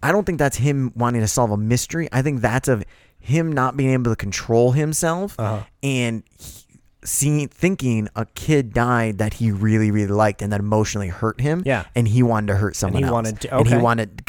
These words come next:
Speaker 1: I don't think it was like, "Ooh, yay, my next, you know, puzzle to solve." I
Speaker 2: Yeah.
Speaker 1: think it was, "I'm gonna flip out because I want to kill somebody because I love this, I really like this kid."
Speaker 2: Okay. Yeah,
Speaker 1: And,
Speaker 2: absolutely.
Speaker 1: and, like,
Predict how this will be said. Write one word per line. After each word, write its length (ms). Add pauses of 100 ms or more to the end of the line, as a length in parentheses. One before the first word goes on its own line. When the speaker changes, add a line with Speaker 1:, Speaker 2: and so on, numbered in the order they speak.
Speaker 1:
I 80
don't 140
think 140
it 100
was 280
like, 320 (320)
"Ooh, 260
yay, 400 (160)
my 120
next, 640
you 260
know, 260 (720)
puzzle 320
to 100
solve." 540
I 80
Speaker 2:
Yeah. 60
Speaker 1:
think 140
it 100
was, 460 (600)
"I'm 220
gonna 140
flip 580
out 380 (280)
because 200
I 60
want 260
to 60
kill 260
somebody 360
because 380
I 100
love 340
this, 180 (160)
I 60
really 360
like 220
this 160
kid." 200
Speaker 2:
Okay. 260 (180)
Yeah, 180
Speaker 1:
And, 140
Speaker 2:
absolutely. 500
Speaker 1:
and, 260
like, 260